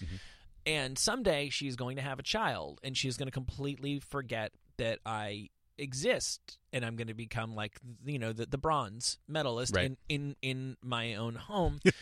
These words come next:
Speaker 2: And I don't need to speed that process up by bringing a dog in now. And this is just one of these things your parents say that you realize is coming <laughs> from the heart. And he's like,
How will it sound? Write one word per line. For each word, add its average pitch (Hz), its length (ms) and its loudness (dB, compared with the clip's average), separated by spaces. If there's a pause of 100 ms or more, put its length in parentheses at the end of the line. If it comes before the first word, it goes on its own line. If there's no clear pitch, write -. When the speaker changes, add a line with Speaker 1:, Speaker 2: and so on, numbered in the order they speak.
(200)
Speaker 2:
And 151 180 0
I 156 140 4
don't 170 200 6
need 151 360 0
to 135 140 2
speed 135 560 0
that 113 220 0
process 110 560 0
up 110 200 0
by 110 100 0
bringing 107 400 -2
a 107 60 -6
dog 107 400 -2
in 101 320 -6
now. 117 540 -2 (120)
And 120 240 0
this 131 160 0
is 120 220 0
just - 200 -2 (560)
one 143 200 2
of 170 40 0
these 160 160 2
things 147 360 0
your 113 100 -4
parents 127 340 -2
say 131 200 2
that 107 180 -4
you 107 80 -6
realize 117 400 0
is 104 220 -6
coming 120 220 -4
<laughs> - 0 -
from 135 260 -2
the 123 80 0
heart. 123 220 -2
And 107 40 -10
he's 123 140 -10
like, - 100 -14